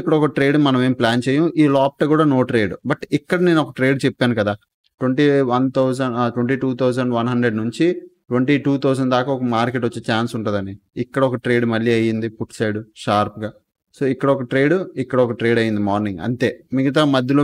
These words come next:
మీరు అనుకుంటారు ఇదేదని, అవన్నీ మనం రి-, రియాలిటీలో మనం క్యాప్చర్ చేయలేం. మీకు తెలిస్తే తె-, నమ్మితే నమ్మండి, లేకపోతే లేదు. అది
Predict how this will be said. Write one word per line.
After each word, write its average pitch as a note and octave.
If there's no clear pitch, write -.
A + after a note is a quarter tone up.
మీరు B2+
అనుకుంటారు B2+
ఇదేదని, C3
అవన్నీ C#3
మనం C#3
రి-, C3+
రియాలిటీలో D#3+
మనం C#3
క్యాప్చర్ -
చేయలేం. A#2
మీకు B2
తెలిస్తే C3
తె-, A#2
నమ్మితే B2
నమ్మండి, C3+
లేకపోతే A#2+
లేదు. F#2
అది G#2